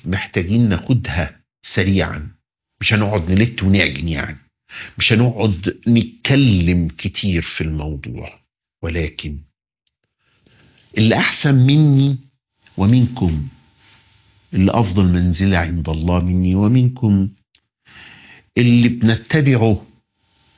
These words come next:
ليهدينا إلى الهدى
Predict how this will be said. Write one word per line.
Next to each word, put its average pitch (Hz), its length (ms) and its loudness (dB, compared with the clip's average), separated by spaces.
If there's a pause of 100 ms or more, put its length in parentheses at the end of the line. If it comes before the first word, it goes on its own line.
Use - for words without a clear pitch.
(560)
ليهدينا 107 1120 4
إلى 95 260 2
الهدى 87 640 2